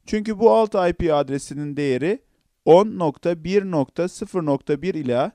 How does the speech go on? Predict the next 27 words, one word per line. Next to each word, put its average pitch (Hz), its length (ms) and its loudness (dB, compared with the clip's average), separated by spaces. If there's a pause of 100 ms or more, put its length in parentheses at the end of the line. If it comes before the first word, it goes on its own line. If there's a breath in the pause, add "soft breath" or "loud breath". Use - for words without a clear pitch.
(640 soft breath)
on 208 280 4
nokta 170 460 -2
bir 196 220 0
nokta 151 380 -2
iki - 260 -10
yüz 151 120 -4
elli 143 240 -4
beş 185 260 -4
nokta 151 460 -4 (340)
iki - 180 -12
yüz 175 140 -4
elli 165 240 0
dört 208 220 2
aralığında 147 440 0
olacaktır. 131 760 0 (600)
Tek - 260 0
bir 226 140 -2 (140)
alt 202 300 2
ağ 180 260 2
üzerinde 151 640 0
birçok 190 440 -2
aygıt 143 380 -2
var. 107 340 -8 (600)
Altmış - 400 -4
beş 202 240 -2
binden 165 320 -4
fazla. 127 500 -4